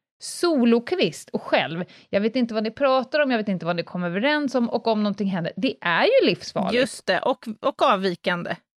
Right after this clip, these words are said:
Speaker 1: Och avvikande. Så då måste man ju då intellektuellt bypassa evolutionens skitgrejer som har gett
Speaker 2: Mm.
Speaker 1: oss och faktiskt säga,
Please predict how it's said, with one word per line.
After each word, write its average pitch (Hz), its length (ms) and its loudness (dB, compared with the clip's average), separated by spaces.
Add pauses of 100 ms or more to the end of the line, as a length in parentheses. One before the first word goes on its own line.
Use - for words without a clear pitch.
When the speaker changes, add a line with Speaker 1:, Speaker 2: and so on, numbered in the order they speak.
(400)
Speaker 1:
Och 359 360 0
avvikande. 175 720 -2
Så 277 160 -4
då 247 100 2
måste 311 440 -2
man 285 180 -2
ju 302 80 -2
då 226 300 0 (600)
intellektuellt 262 1080 0
bypassa 269 1200 0 (100)
evolutionens 233 1120 2
skitgrejer 247 880 0
som 202 200 0
har 208 60 4
gett 226 200 2
Speaker 2:
Mm. 233 240 4
Speaker 1:
oss 277 140 0
och 220 80 -4
faktiskt 226 340 -2
säga, 208 300 2